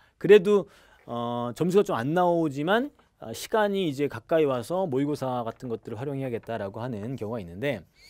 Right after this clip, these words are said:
뭐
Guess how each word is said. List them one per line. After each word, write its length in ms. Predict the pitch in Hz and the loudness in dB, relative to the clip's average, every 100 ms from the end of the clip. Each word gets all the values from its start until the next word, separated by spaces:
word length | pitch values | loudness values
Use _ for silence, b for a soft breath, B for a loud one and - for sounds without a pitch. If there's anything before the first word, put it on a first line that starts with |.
| B B B B B B B B B B - | B B B B B B B B B B -14
뭐 1040 | 151 143 139 135 131 131 131 127 127 127 | -8 -4 -4 -2 -2 -4 -4 -6 -6 -10